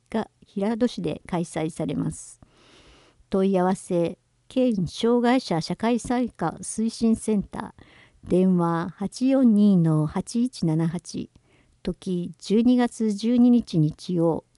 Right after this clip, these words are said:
十三時から十六時、会場十二時。ところ、平戸文化センター、内容、ステージでの演目、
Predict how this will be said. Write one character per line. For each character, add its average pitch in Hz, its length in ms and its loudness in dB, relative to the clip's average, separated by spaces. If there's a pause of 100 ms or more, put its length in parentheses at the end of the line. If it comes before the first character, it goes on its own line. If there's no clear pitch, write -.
十 208 200 0
三 254 280 4
時 - 100 -6
か 160 140 -2
ら 156 100 -2
十 170 300 -4
六 160 220 -4
時、 - 240 -12 (500)
会 214 300 0
場 202 320 2
十 180 280 -4
二 170 200 0
時。 - 240 -16 (840)
と 170 120 -4
こ 180 160 -2
ろ、 175 360 2
平 202 320 -2
戸 208 220 2
文 214 240 4
化 233 140 -2
セ 233 160 -2
ン 196 80 0
タ - 160 -12
ー、 - 160 -12 (520)
内 180 320 2
容、 170 380 4
ス - 220 -20
テ 269 160 2
ー 254 40 2
ジ 214 140 -4
で 170 160 0
の 160 400 -2
演 185 240 2
目、 - 400 -6